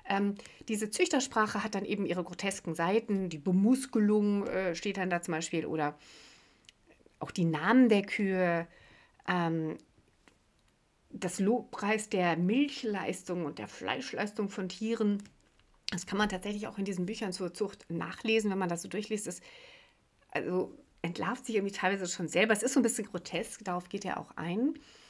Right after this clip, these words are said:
Ähm, wer, was diese Weichenstellung für die Tiere bedeutete, darauf ging er aber überhaupt nicht ein. Das ist irgendwie ganz sonderbar.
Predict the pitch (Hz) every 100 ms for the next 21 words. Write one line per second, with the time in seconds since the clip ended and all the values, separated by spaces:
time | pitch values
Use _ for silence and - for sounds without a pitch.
0 | - - - - _ - 208 220 220 220
1 | 220 - _ _ _ _ - _ _ _
2 | _ _ _ _ - - 185 214 - 226
3 | - 262 208 185 - - - 226 - 180
4 | 180 214 214 180 175 302 440 190 175 156
5 | 143 233 294 285 214 233 - 262 254 202
6 | 151 165 440 - 151 - 165 175 - -
7 | 247 233 202 302 262 185